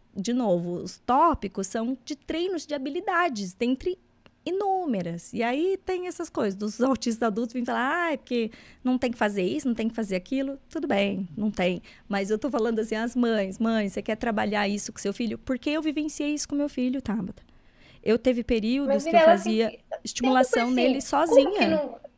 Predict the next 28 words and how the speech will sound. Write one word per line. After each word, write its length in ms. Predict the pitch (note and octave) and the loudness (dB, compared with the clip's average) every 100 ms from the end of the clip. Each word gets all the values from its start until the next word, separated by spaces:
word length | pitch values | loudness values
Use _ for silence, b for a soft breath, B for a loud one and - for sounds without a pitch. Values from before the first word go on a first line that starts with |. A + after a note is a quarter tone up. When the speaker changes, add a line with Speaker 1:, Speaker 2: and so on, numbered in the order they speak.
| _ _ _ - - - - - - | _ _ _ -12 -10 -10 -14 -18 -10
Speaker 2:
Pois 180 | - A#4 B4+ C5+ C5+ E4+ | 0 2 2 0 2 4
é, 120 | A3 | 4
e, 120 | B3+ | 2
tipo, 360 | - - E4 - | -4 -6 -8 2
quem 300 | - D5+ A#4+ | 6 8 6
disse 380 | E4 D#4 D#4 D#4 | 0 -4 -4 -6
que 100 | - | -2
não 180 | B3+ B3 | 0 4
tem 200 | B3 B3 | 6 4
que 100 | B3 | 4
fazer 320 | B3 A#3 A3+ | 4 4 6
isso? 400 | A#3+ A#3+ A3+ - | 6 6 -2 -6
Só 180 | - D#4 D#4+ | -2 0 0
porque 300 | E4+ E4 D#4+ | -4 -2 2
você 680 | D4 C#4+ C#4+ - D#4+ F#4+ G#4+ | 10 10 10 2 2 4 4
não 240 | E4 C4 B3+ | 4 4 8
teve 1400 | C5 B4+ - - _ _ _ _ _ _ D4 D#4+ B3 | 12 12 10 -6 _ _ _ _ _ _ -2 -2 -4
isso 400 | A#3 B3 D#4 C4 | -4 -2 -4 -4
na 80 | A3+ | -4
sua 160 | A3+ A3+ | -4 -6
infância, 580 | A3 A#3+ B3+ C4+ - A3+ | -6 2 4 4 2 -8
como 200 | D4+ E4 | -6 -6
que 80 | - | -4
você 240 | D4+ D4 | -2 0
pode 500 | C#4 - A3+ B3+ A#3+ | 0 4 8 8 8
afirmar 1160 | B3 B3 C4+ C4 A#3 G#3+ A#3 B3+ C4 A3 G#3+ - | 2 0 -2 0 2 6 8 10 10 8 4 -2
com 140 | A#3 | -4
toda 1040 | A3+ - D4+ E4 G#4+ A4+ G4+ G4+ G4 F#4+ | -4 6 10 12 10 4 6 10 12 10